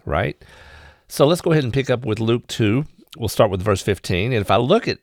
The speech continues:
<laughs> you know, yesterday, uh, I think that I went ahead and described a lot of what this passage of, of, uh, Scripture talks about, but we'll talk about it again. Some of you missed it.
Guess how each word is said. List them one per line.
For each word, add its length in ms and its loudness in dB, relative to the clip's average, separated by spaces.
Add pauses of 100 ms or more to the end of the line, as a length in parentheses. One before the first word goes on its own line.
(140)
<laughs> 160 -4
you 120 -4
know, 80 2
yesterday, 720 2
uh, 240 -4
I 40 -2
think 240 -2
that 140 -4
I 20 2
went 240 0
ahead 220 2
and 160 -6
described 500 -2
a 60 -4
lot 360 0
of 160 -4
what 280 -4 (480)
this 260 -2
passage 460 -2
of, 200 -8 (200)
of, 280 -2
uh, 200 -2
Scripture 360 -6
talks 360 -4
about, 320 -6 (320)
but 160 2
we'll 120 2
talk 220 0
about 220 -2
it 80 -4
again. 400 -6 (320)
Some 180 0
of 140 2
you 80 -2
missed 240 -6
it. 180 -16